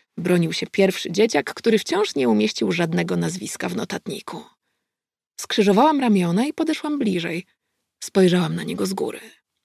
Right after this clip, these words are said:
"To może mi wytłumaczysz, co jest śmiesznego w nazywaniu wampirów żywymi trupami? Albo w rysowaniu im krzyży na ścianach?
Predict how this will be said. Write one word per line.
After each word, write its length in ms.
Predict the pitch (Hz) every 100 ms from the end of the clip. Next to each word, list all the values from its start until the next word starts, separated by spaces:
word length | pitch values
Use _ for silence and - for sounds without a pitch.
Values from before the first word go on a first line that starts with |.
| _ _ _ _ _ _ _ _ _ _ _ _ _ _ _ -
"To 100 | 220
może 200 | 202 180
mi 140 | 175
wytłumaczysz, 760 | 165 220 285 220 180 208 247 - _ _ _ _ _ _
co 100 | -
jest 200 | 208 -
śmiesznego 920 | - 208 202 180 202 196 156 160 160 - _ _ _ _ _ -
w 100 | 180
nazywaniu 420 | 202 175 190 196
wampirów 500 | 180 190 175 185 175 -
żywymi 460 | 185 185 180 175
trupami? 640 | 170 175 175 156 156 202 _ _ _ _ _ _ _ -
Albo 240 | 202 196
w 40 |
rysowaniu 440 | 208 190 196 208 208
im 160 | 202
krzyży 440 | 185 - 233 196 160
na 100 | 156
ścianach? 600 | - 170 160 165 214